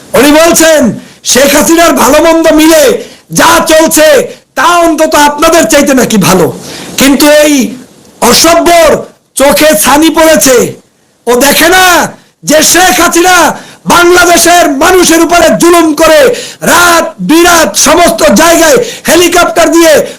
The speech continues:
বোম্বিং করে, গুলি করে সাত আটশো মানুষকে হত্যা করছে, তা ওদের চোখে বাজে না। এই হচ্ছে শেখ হাসিনার দালাল।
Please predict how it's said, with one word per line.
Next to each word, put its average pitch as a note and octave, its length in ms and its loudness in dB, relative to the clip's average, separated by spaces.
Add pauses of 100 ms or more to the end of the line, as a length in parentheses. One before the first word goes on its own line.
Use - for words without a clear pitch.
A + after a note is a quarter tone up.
(100)
বোম্বিং E4+ 540 0
করে, D#4 400 0 (220)
গুলি E4+ 440 2
করে E4 520 0
সাত E4+ 320 -2
আটশো D#4 360 0
মানুষকে D#4+ 500 0
হত্যা D#4 360 0
করছে, D#4 480 0 (240)
তা D4+ 200 2
ওদের C4+ 300 0
চোখে A#3+ 340 0
বাজে G#3+ 400 2
না। D#3+ 220 -2 (1040)
এই C#4 220 2
হচ্ছে C#4+ 340 0
শেখ A#3+ 220 -2
হাসিনার C4+ 360 0
দালাল। A3+ 440 0